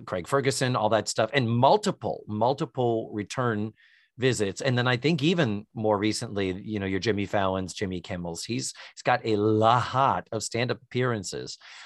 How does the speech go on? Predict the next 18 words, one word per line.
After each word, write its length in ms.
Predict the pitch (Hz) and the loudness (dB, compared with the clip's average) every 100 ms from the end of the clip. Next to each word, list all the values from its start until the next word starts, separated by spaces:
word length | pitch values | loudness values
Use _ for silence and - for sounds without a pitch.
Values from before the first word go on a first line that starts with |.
| - | 0
I 120 | 113 | 4
looked 280 | 117 139 127 | 4 4 4
it 80 | 117 | 4
up 380 | 156 113 - _ | 6 4 0 _
on 440 | 104 98 98 92 95 | 0 0 0 -2 -4
YouTube. 460 | 104 156 - 90 87 | -4 -4 -2 -2 -2
There 180 | 95 98 | -2 0
is 200 | 98 90 | -2 -2
video 320 | 123 117 95 | 0 0 0
of 80 | 92 | 0
him 180 | 92 | -4
on 100 | 90 | -4
YouTube, 380 | 95 143 - 95 | -4 -6 -4 -4
and 100 | 104 | -4
it's 140 | 107 117 | -2 0
like, 240 | 107 - | 0 2
oh, 160 | 415 320 | 2 2
he's 220 | 190 | -2